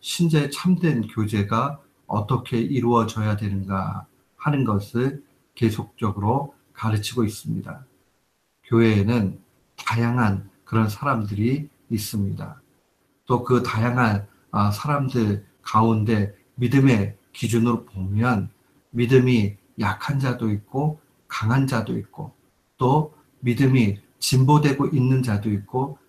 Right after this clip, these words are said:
믿음이 정체되어 있는 다양한 사람들이 나타나게 됩니다. 그러한 사람들이 있다 보면 분명히 그 안에는 문제가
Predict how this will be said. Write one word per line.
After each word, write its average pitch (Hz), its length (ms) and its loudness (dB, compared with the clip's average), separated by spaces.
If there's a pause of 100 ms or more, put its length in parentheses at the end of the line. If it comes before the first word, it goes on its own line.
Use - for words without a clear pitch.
(120)
믿음이 120 440 0
정체되어 120 600 0
있는 104 360 0 (300)
다양한 151 500 4
사람들이 117 720 0 (220)
나타나게 107 600 -2
됩니다. 110 460 -10 (1000)
그러한 143 320 6
사람들이 156 480 2
있다 110 300 -2
보면 104 560 -2 (240)
분명히 120 380 2
그 - 180 -2
안에는 110 640 2 (340)
문제가 110 840 0